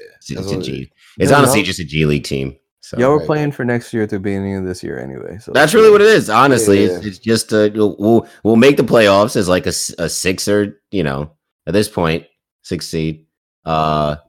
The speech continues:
Speaker 1: 'cause I
Speaker 3: Hmm,
Speaker 1: think,
Speaker 3: I
Speaker 1: I
Speaker 3: wonder who
Speaker 1: think,
Speaker 3: called
Speaker 1: no,
Speaker 3: that.
Speaker 1: no, no, no, no, no, no, no. This was, this was prior because I, now I'm thinking they might, if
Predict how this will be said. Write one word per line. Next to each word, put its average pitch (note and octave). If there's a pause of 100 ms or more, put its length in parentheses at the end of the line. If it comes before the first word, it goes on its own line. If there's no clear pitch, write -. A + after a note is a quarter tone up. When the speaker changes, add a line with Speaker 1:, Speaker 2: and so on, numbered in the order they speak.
(340)
Speaker 1:
'cause -
I F#2
Speaker 3:
Hmm, F#3
Speaker 1:
think, G#2+
Speaker 3:
I G#2
Speaker 1:
I -
Speaker 3:
wonder C#3
who A#2+
Speaker 1:
think, C#3+
Speaker 3:
called B2+
Speaker 1:
no, B2+
Speaker 3:
that. A2+
Speaker 1:
no, D3+
no, E3
no, C#3+
no, B2+
no, G#2+
no, E2
no. - (360)
This C3
was, D#3+
this D3+
was D3
prior C#3+
because G2
I, G#2
now G#2
I'm A#2
thinking A2
they G2
might, G#2
if E2+